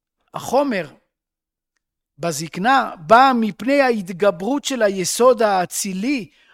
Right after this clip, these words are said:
אומץ מחשבת הקודש. יש רוח ויש גשמיות.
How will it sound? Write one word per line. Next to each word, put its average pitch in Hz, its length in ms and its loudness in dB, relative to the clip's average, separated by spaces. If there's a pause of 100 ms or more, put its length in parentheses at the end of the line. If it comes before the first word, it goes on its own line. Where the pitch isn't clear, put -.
(200)
אומץ 262 420 2
מחשבת 226 1040 -2
הקודש. 214 960 -12 (1600)
יש 170 240 -8
רוח 262 540 0 (720)
ויש 196 680 -4 (840)
גשמיות. 202 760 -6